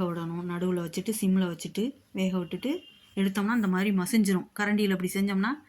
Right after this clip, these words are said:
தக்காளி ஈஸியா மசிஞ்சு வரும். அதை நல்லா கரண்டியாலே மசிச்சு விட்டுக்கணும். சூடா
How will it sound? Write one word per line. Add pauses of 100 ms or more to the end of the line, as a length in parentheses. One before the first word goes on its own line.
(300)
தக்காளி
ஈஸியா
மசிஞ்சு
வரும். (540)
அதை
நல்லா
கரண்டியாலே
மசிச்சு
விட்டுக்கணும். (1700)
சூடா